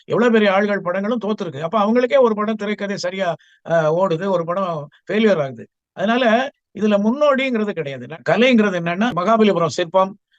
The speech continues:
அல்லது தஞ்சாவூர் கோவில் அல்லது மோ-, மோனாலிசாவுடைய ஓவியம், அ-, அல்லது தாஜ்மஹால், இந்த மாதிரி திருப்பி அதே மாதிரி ஒண்ணு கட்ட முடியாது. அதுக்கு பேரு தான் கலை. இதை சும்மா நம்ம கலை, கலைஞர்கள் கலைன்னு சொல்லிக்கிறோமே ஒழிய, it is a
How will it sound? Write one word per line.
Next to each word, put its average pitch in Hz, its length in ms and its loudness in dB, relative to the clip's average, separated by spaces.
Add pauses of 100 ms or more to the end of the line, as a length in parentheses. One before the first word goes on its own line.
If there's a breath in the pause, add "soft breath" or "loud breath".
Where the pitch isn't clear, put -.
(160)
அல்லது 175 300 2
தஞ்சாவூர் 185 480 0
கோவில் 190 440 -2 (320)
அல்லது 170 580 -2 (640)
மோ-, 185 180 -8
மோனாலிசாவுடைய 175 800 -2
ஓவியம், 165 500 -6 (460)
அ-, 180 100 -8
அல்லது 226 340 0
தாஜ்மஹால், 196 460 -4
இந்த 240 180 -6
மாதிரி 247 300 -2
திருப்பி 302 360 -8
அதே 240 220 2
மாதிரி 233 220 -2
ஒண்ணு 202 140 -4
கட்ட 208 280 -6
முடியாது. 202 380 -2
அதுக்கு 170 240 -8
பேரு 180 220 -8
தான் 208 120 -2
கலை. 147 300 -4 (360)
இதை 160 180 -8
சும்மா 262 200 -2
நம்ம 277 200 0
கலை, 254 340 0
கலைஞர்கள் 226 560 0
கலைன்னு 208 360 -4
சொல்லிக்கிறோமே 190 400 -8
ஒழிய, 202 260 -2
it 196 200 -6
is 233 140 0
a - 20 -2